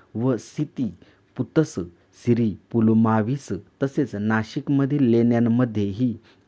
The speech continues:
असेच वाक्य आढळते. उत्तर भारतात नागवंशीय राजांनी जी पद्धत चालू ठेवली, तीच पद्धत सातवाहन राजांनी चालू ठेवली होती. सातवाहनां संस्थापक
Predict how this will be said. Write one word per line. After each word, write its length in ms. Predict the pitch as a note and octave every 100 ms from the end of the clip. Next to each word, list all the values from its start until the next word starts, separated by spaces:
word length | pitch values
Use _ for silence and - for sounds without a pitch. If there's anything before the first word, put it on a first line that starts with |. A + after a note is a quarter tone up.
| -
असेच 340 | A#2 C#3+ C3+
वाक्य 460 | A#2 G#2 G2+ A2 A#2+ - -
आढळते. 500 | F#2+ G#2+ G#2 - - _ - - G#2+
उत्तर 360 | F2+ - A#2
भारतात 440 | G2+ G2+ G#2 A#2 A2 - _ G#2+
नागवंशीय 840 | G#2 G#2 G2+ G#2+ A#2 A2 B2+ A#2
राजांनी 560 | G2+ G2 G#2+ A2 A2
जी 200 | F#2 G2
पद्धत 500 | A#2 - G2 G2+ A#2+
चालू 420 | A#2+ - G2 G2 G#2+
ठेवली, 500 | - A2+ A#2+ A2+ F2 - - - _ -
तीच 180 | D#3+ D#3
पद्धत 480 | E3 A#2 G#2 G2+ F2+ - _ _ -
सातवाहन 640 | B2 A2+ A2 G#2+ G#2+ A#2+ B2
राजांनी 580 | G#2 G2 F#2 G2 G#2
चालू 400 | A#2 - F#2+ G2 A2 -
ठेवली 340 | F#2 F#2 G2
होती. 460 | F#2 F#2 F2+ - - _ - - - _ - -
सातवाहनां 760 | B2+ B2 B2 B2 A#2+ B2+ B2+ - - _ - - _ - - - -
संस्थापक 760 | A#2+ A2 - A#2 F2 A#2+ -